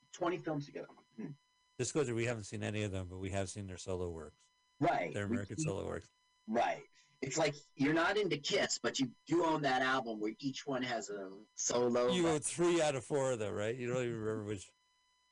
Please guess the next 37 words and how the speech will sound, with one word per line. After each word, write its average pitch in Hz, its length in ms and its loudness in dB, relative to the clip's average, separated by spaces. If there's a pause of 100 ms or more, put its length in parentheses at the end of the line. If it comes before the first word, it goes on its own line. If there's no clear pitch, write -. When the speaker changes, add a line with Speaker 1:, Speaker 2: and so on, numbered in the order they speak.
(140)
Speaker 2:
Yeah, 165 180 4
no, 165 220 2
it's 143 160 0
like, 139 200 0
uh, 120 520 2
remember 135 420 -2
Sonic 123 320 -4
Youth 123 180 -6
at 110 120 -2
Chicone 107 420 -6
Youth, 120 320 -4
where 98 140 -4
they 95 100 -2
did 95 180 -2
a 95 140 -2
Madonna 98 680 -4 (120)
cover 98 260 -4
album? 104 360 -4 (140)
I 113 80 -6
have 120 180 -4
that 101 160 0
album. 80 300 -6 (640)
Speaker 1:
They 135 80 -8
Speaker 2:
They 139 200 2
call - 120 0
Speaker 1:
did - 20 0
the 110 140 -2
Speaker 2:
themselves 117 240 2
Speaker 1:
whole 160 200 0
album. 147 600 0 (100)
Co-, 131 280 0
they 123 200 -4
Speaker 2:
Well, 123 120 2
Speaker 1:
covered 131 220 -4 (100)
every 127 200 -2
song. 131 480 0 (840)
Speaker 2:
they, 131 140 2